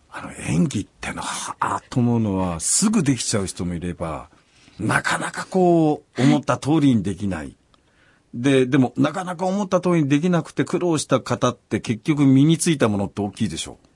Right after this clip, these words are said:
Speaker 1: う。
Speaker 2: はい。あの、自分の心が、あー、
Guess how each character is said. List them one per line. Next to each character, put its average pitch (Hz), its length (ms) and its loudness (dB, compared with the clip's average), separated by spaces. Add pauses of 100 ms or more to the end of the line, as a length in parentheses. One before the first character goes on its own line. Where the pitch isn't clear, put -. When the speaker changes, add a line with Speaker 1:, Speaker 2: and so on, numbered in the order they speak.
(380)
Speaker 1:
う。 - 20 -20 (200)
Speaker 2:
は 190 260 -2
い。 196 160 -8 (520)
あ 208 180 -2
の、 196 580 -6 (640)
自 220 80 0
分 226 280 6
の 214 360 -2 (300)
心 262 400 2
が、 202 300 -6 (560)
あ 190 360 -12
ー、 - 20 -20